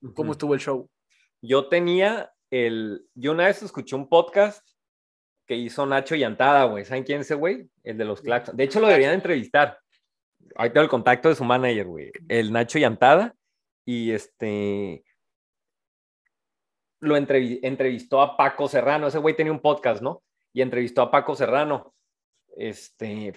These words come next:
Speaker 2: pero lo entrevistó, haz de cuenta, era un podcast de media horita y hablando de triatlón en forma fueron doce minutos. Era más de que, "Oye, pues, ¿cómo te-?", o sea, y en esos doce minutos, en ocho minutos hablaron de, de la carrera olímpica de Paco Serrano, ¿no?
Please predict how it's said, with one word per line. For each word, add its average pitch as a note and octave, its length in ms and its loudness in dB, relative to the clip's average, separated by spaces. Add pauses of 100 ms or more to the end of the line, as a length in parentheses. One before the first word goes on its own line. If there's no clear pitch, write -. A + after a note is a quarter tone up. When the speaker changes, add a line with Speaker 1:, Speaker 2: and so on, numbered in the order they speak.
Speaker 2:
pero C3+ 180 6
lo C3 80 4
entrevistó, B2 400 0
haz C3+ 80 2
de D3+ 100 -6
cuenta, D3 220 0
era D#3 60 0
un C#3 80 -8
podcast D3+ 320 0
de C#3+ 80 -2
media B2+ 280 2
horita E3+ 440 2
y A#2 200 -4
hablando A#2+ 440 -2
de D#3 120 0
triatlón B2+ 480 -4
en B2 120 -6
forma D3+ 380 2
fueron B2 480 -6
doce A#2 300 -2
minutos. A2+ 460 -10
Era A#2+ 140 -2
más B2+ 200 -4
de C3+ 100 -6
que, G#2 120 -16
"Oye, C3 340 -6
pues, A#2 180 -18
¿cómo C3+ 320 -8
te-?", C3+ 140 -14
o B2 100 -10
sea, - 180 -14 (800)
y C#3 100 -2
en C#3 100 2
esos D#3+ 200 -2
doce E3+ 240 4
minutos, D#3 460 -2
en C3+ 140 0
ocho C3+ 260 0
minutos C#3+ 420 -2
hablaron C3 440 2
de, A#2+ 200 0
de A#2 120 -6
la A2+ 160 -4
carrera A#2+ 340 0
olímpica B2+ 500 -2
de A#2 100 0
Paco G#2+ 320 -6
Serrano, A#2 420 -8
¿no? B2 200 -12